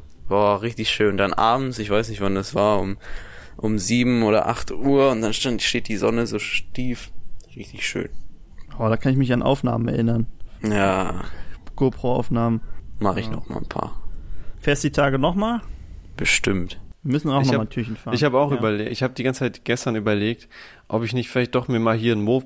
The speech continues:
Speaker 3: Moped oder so ein Mofa zulegen sollte, statt dem Roller.
Speaker 2: Mhm.
Speaker 3: Einfach damit man dann hier auch so ein bisschen filmen könnte, weil das ist ja doch ganz interessant, wenn man so durchs Bankenviertel fährt oder sowas. Das sieht wahrscheinlich auch ganz cool aus, wenn man da so Aufnahmen hat.
Speaker 2: Ja.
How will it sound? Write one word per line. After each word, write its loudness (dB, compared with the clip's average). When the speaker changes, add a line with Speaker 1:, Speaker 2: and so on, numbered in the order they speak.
Speaker 3:
Moped 0
oder 4
so 0
ein 0
Mofa 0
zulegen 2
sollte, 0
statt 0
dem 0
Roller. 2
Speaker 2:
Mhm. 2
Speaker 3:
Einfach 2
damit 0
man 2
dann 2
hier 2
auch 2
so -6
ein -6
bisschen -8
filmen -6
könnte, -8
weil 0
das -6
ist -6
ja 4
doch -2
ganz -2
interessant, -2
wenn 2
man 2
so 2
durchs 0
Bankenviertel 0
fährt 2
oder 0
sowas. 0
Das 0
sieht 2
wahrscheinlich 2
auch 2
ganz -2
cool 4
aus, 2
wenn 2
man 2
da 2
so 0
Aufnahmen 0
hat. -4
Speaker 2:
Ja. -6